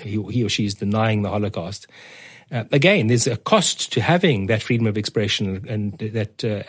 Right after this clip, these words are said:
that academic freedom, but I don't think the best way is to silence people. Uh, they, they may not make it into peer-reviewed journals because their methodology will be found wanting and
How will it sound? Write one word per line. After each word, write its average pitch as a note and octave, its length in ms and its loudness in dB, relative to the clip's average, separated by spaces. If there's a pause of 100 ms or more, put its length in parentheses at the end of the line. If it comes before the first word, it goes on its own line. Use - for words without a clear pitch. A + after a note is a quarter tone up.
(120)
that A2 200 0
academic G#2 400 0
freedom, G2 360 -4 (440)
but A2+ 120 2
I G#2+ 60 2
don't C#3 280 4
think C3+ 180 2
the A2+ 40 2
best A2 300 2
way G#2+ 200 4
is G2 100 0
to - 100 -4
silence G2+ 440 0
people. - 420 -8 (680)
Uh, A#2+ 220 -8 (540)
they, F3+ 220 6
they E3+ 200 6
may F#3 220 6
not F#3 240 4
make E3+ 260 6
it C#3+ 100 6
into D3+ 240 4
peer-reviewed C3+ 640 4
journals B2 640 2
because A#2 540 2
their A#2+ 160 4
methodology B2 640 4
will A#2+ 40 -2
be A#2+ 80 2
found A#2 260 2
wanting B2 540 4
and G2+ 220 0